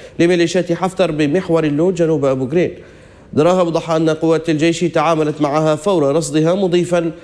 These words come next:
أن الأوضاع تشهد هدوءا نسبيا مع رفع درجة الحذر والترقب لأي مستجد. وأفاد عبد الهادي بانفجار سيارتين مدنيتين نتيجة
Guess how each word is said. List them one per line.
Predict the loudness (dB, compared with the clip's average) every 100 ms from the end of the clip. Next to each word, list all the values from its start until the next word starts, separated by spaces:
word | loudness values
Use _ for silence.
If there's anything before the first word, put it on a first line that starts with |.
| -20 -2
أن | 0
الأوضاع | 2 2 2 0 0
تشهد | -2 -4 -2 -2 0
هدوءا | 0 0 0 0 0
نسبيا | 0 0 -2 -2 -2 0 0
مع | 0 0 0
رفع | -2 -2 -2
درجة | 0 0 0 -2 -2
الحذر | -2 -2 0 0
والترقب | 0 0 -2 0 -2 0
لأي | 2 2 0 0 0
مستجد. | 0 -2 -2 -2 -6 -18 -20 -20 -20 -16
وأفاد | -10 -2 0 2
عبد | 0 0
الهادي | 0 0 0 0
بانفجار | 0 -2 0 0
سيارتين | 0 0 2 2 0 0 0 0
مدنيتين | 0 0 0 0 0 0 0
نتيجة | 0 0 0